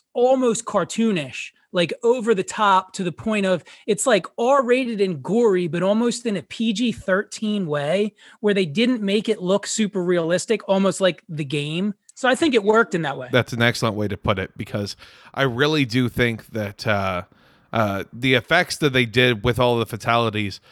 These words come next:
Speaker 2: that is where so much of their budget went to. And those did look pretty cool and pretty badass. And it, uh, uh, almost made me forget that whenever Sub-Zero would come in, there was, like, a shrink-wrapped pillar surrounding him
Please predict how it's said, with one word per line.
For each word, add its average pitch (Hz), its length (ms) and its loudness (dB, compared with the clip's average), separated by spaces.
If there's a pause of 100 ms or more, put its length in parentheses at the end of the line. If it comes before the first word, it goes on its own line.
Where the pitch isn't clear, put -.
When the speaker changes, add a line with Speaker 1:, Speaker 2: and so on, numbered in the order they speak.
(180)
Speaker 2:
that 156 180 2
is 127 180 -4
where 135 460 2 (120)
so 165 200 0
much 147 220 -2
of 123 120 -2
their 117 140 2
budget 113 420 -2
went 107 260 -6
to. - 260 -14 (380)
And 110 200 -4
those 120 280 4
did 120 360 0
look 120 320 -2
pretty 120 220 -2
cool 110 300 0
and 104 140 -4
pretty 104 220 -2
badass. 95 720 -4
And 98 320 -6 (400)
it, 98 200 2
uh, 92 460 2
uh, 98 260 0 (160)
almost 151 500 0
made 127 200 0
me 120 140 -4
forget 110 580 -2 (380)
that 107 200 0
whenever 120 360 2
Sub-Zero 120 560 2
would 110 180 -6
come 123 240 -2
in, 110 300 0 (320)
there 113 120 -2
was, 110 240 -4
like, 113 180 -4
a 113 100 0
shrink-wrapped 127 1040 -4 (100)
pillar 117 600 0
surrounding 113 640 -2
him 104 260 -6